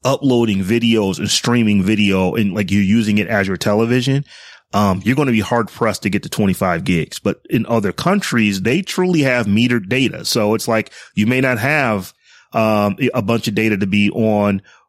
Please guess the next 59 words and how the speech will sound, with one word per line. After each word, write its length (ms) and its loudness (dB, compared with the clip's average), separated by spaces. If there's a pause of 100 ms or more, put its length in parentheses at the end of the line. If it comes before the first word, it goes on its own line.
uh, 460 0
you 120 0
know, 80 0
on 400 -2
WhatsApp 440 0
and 120 0
then 140 2
go 180 0
over 320 -2
and 180 0
look 160 0
at 60 -4
Instagram, 560 -2
then 120 2
go 180 0
over 180 -2
and 100 2
look 160 0
at 60 -4
YouTube 340 0
and 100 0
then 100 2
go 180 2
over 120 -2
and 140 0
look 160 -2
at 120 -2
Facebook 420 -2
and 100 2
then 80 2
go 160 2
over 160 -2
and 100 -2
look 160 -2
at, 140 -2 (320)
you 120 0
know, 480 0
um, 560 0
you 180 -4
know, 260 0
uh, 160 -4
Snapchat 580 -2 (220)
and 140 -2
all 180 0
these 180 0
other 200 0
applications. 640 -4
You 80 2
may 140 0
be 160 0
metered, 360 2
so 120 -2
your 160 0
data 360 0
is 180 -2
very 220 0
precious 400 -4
to 120 -2
you. 200 -4